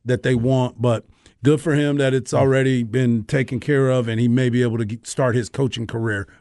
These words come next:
Speaker 1: again.
Speaker 2: Yeah. Uh, no, I totally agree. I mean, just because, and I always say, just because you're n-, you're not guilty doesn't make you innocent.
Speaker 1: Right.
Speaker 2: <laughs>
Speaker 1: That's right.
Speaker 2: Uh, so it's one of those things where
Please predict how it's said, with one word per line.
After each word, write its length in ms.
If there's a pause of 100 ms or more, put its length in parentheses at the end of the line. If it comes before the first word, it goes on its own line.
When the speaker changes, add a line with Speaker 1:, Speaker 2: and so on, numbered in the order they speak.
Speaker 1:
again. 300 (180)
Speaker 2:
Yeah. 220 (200)
Uh, 260
no, 140
I 60
totally 260
agree. 280
I 40
mean, 180
just 200
because, 840 (300)
and 100
I 40
always 260
say, 160
just 280
because 640
you're 600 (260)
n-, 320 (200)
you're 160
not 260
guilty 560
doesn't 300
make 160
you 100
innocent. 520
Speaker 1:
Right. 280
Speaker 2:
<laughs> 420
Speaker 1:
That's 180
right. 140
Speaker 2:
Uh, 460
so 440
it's 340
one 140
of 60
those 100
things 300
where 420